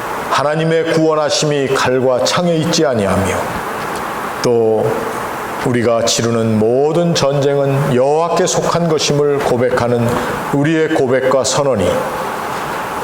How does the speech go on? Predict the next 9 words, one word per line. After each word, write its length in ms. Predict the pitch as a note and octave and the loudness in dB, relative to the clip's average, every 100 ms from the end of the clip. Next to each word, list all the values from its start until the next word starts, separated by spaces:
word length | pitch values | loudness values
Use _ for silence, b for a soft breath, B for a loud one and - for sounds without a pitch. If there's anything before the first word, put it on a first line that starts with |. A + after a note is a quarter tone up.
| - - | -8 -4
이 180 | B2+ B2 | 0 0
세상 460 | A2+ A#2+ A2 A2+ A2 | 0 0 0 0 0
가운데 640 | A2 G#2+ G#2+ G#2 G#2 G#2 G2+ | 2 2 2 2 2 2 2
많은 640 | G#2+ A#2 B2+ C3+ D3 D3+ D3 | 2 2 0 0 0 0 0
사람들에게 760 | B2 B2 A#2+ A2 G#2 G#2 G2+ G2+ - - - - | 0 0 2 0 2 2 0 -2 -6 -8 -6 -2
알려지게 680 | A#2 C#3 E3 E3+ C#3+ D3+ C3 | 0 2 2 0 0 0 0
하시고 380 | - - - - - - - - | 0 0 -2 -4 -6 -6 -6 -4
고백되게 640 | - B2+ D3+ D3+ D3+ D3+ D#3+ | -2 0 2 2 2 2 2
하시며 520 | A#2 - A2 G#2 A2+ | 2 0 2 2 0